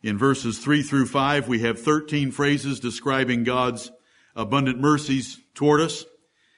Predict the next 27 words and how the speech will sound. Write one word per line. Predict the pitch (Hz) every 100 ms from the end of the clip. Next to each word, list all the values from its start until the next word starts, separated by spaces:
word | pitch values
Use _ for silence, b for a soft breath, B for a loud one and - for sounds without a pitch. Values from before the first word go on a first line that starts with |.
| _ _ _
In | 104
verses | 101 143 135 113 -
six | 156 -
through | 143 131
nine | 135 143 139
was | 131 113
an | 117
encouragement | 113 143 151 135 98 117 113
to | 135 127
those | 123 123 -
scattered | - 131 131 107
strangers | - - 135 135 143 156 156 - b b b b b b b b b
to | -
be | 127 123
strong | - 151 156 165
in | 151
faith, | - 160 143 - - - _ _ _ _ 123
and | 123 123 120
that | 123 127
the | 120
trials | - 160 165 147 127 135
that |
were | 127 120
coming | 143 135 131
upon | 127 131 131
them | 131 139 139 123
were | 127 127 110